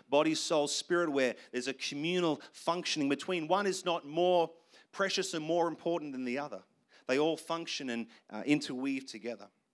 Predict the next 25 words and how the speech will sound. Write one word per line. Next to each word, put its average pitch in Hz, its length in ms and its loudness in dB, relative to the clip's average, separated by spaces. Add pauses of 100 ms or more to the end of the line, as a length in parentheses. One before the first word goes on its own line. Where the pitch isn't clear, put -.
(880)
And 147 100 2
the 151 60 4
word 202 320 8
that 170 120 4
we 156 120 0
find, 165 580 4
uh, 123 140 2
translated 170 600 0
often 160 260 -2
as 120 340 -4
communion 185 760 -2 (200)
or - 140 0
community 180 600 -2
or 147 160 2
even 147 220 -2
sharing, 175 640 2
sharing 156 480 0
when 135 100 0
it 127 80 -4
comes 143 300 -6
to - 140 -10
sharing 135 440 0
knowledge 139 360 0
and 131 80 -2
understanding, 147 640 -4